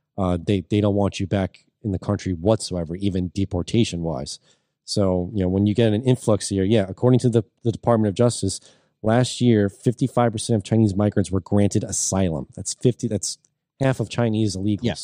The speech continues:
Speaker 1: Yeah.
Speaker 2: So here's the deal, right? So if I'm the president of the United States, I'm calling up Xi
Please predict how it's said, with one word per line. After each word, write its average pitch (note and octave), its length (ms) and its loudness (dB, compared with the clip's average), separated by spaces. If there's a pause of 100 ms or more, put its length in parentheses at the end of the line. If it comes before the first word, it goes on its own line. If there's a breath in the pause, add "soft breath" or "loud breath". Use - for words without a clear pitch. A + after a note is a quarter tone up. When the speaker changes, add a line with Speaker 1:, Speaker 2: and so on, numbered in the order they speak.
(140)
Speaker 1:
Yeah. G2+ 60 -2
Speaker 2:
So C#3 160 6
here's D#3 300 6
the D3+ 80 2
deal, G#2+ 420 2
right? A#2 320 -4 (480)
So A#2+ 400 2
if C3+ 260 0
I'm E3 240 2
the C#3+ 60 2
president A#2+ 520 0
of G#2+ 100 2
the A2 60 -2
United G#2+ 300 2
States, A2 360 0 (100)
I'm D3 240 0
calling B2 440 0
up A2 340 0
Xi G2+ 540 0